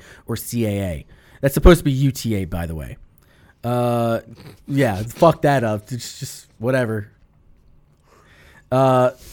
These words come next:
some of the talent would be theoretically, would theoretically include members of the Los Angeles Lakers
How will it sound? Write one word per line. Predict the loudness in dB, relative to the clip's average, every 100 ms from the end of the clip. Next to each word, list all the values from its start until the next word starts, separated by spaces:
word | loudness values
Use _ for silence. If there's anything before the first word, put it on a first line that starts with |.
| -20 -20 -6
some | 4 6
of |
the | 6
talent | 6 6 6 4
would | 2 2
be | 2 0
theoretically, | 2 4 6 4 4 2 2 2 0
would | 4 4 2
theoretically | 2 4 4 2 2 0
include | 0 -2 0 0 2
members | 0 0 0
of | -2 -6
the |
Los | -6 -4
Angeles | -6 -6 -8 -2
Lakers | 2 2 2 -2 -4